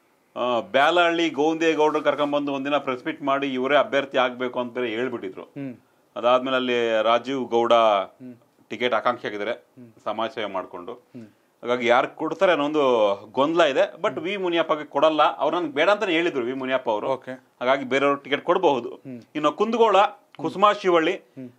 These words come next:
Speaker 1: by election ಅಲ್ಲಿ ಗೆದ್ದವ್ರು ಇವರು.
Speaker 2: ಹ್ಮ್.
Speaker 1: so ಹಾಗಾಗಿ ಈ ಬಾರಿಯಲ್ಲಿ ಲಾಸ್ಟ್ ಟೈಮ್ by election, ಆ, ಗೆದ್ದಾಗ,
Speaker 2: ಹ್ಮ್.
Speaker 1: ಆ, ಅದಾದ ನಂತರ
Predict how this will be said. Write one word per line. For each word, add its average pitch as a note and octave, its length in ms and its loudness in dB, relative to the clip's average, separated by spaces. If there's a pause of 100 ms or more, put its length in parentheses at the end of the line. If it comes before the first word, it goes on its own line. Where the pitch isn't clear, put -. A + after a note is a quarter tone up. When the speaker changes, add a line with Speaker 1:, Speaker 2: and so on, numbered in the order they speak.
(160)
Speaker 1:
by D3+ 200 4
election G3+ 240 0
ಅಲ್ಲಿ F3+ 160 -2
ಗೆದ್ದವ್ರು C3+ 360 0
ಇವರು. A2+ 180 -4
Speaker 2:
ಹ್ಮ್. A#2+ 340 -20 (240)
Speaker 1:
so D3+ 60 -2
ಹಾಗಾಗಿ E3+ 420 2
ಈ E3+ 40 0
ಬಾರಿಯಲ್ಲಿ E3 720 2 (260)
ಲಾಸ್ಟ್ C#3 280 0
ಟೈಮ್ E3+ 200 -2 (400)
by D3 160 0
election, C3 380 -6 (540)
ಆ, G#2+ 140 0
ಗೆದ್ದಾಗ, C3 440 0
Speaker 2:
ಹ್ಮ್. B2 440 -6 (180)
Speaker 1:
ಆ, A#2 480 -4
ಅದಾದ C#3+ 340 2
ನಂತರ E3+ 260 -2